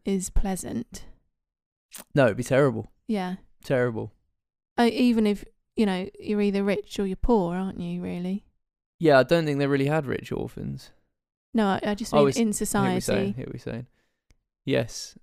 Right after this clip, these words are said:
Speaker 2: No, I think, I think it really would,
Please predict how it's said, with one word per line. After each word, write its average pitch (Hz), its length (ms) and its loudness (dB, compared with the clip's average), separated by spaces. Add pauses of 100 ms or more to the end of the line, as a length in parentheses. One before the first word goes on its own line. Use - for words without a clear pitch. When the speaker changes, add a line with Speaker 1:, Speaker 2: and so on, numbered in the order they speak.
(140)
Speaker 2:
No, 139 200 6
I 139 80 8
think, 151 340 0 (720)
I 143 60 0
think 139 300 2
it 117 120 0
really 120 360 2
would, 113 320 -4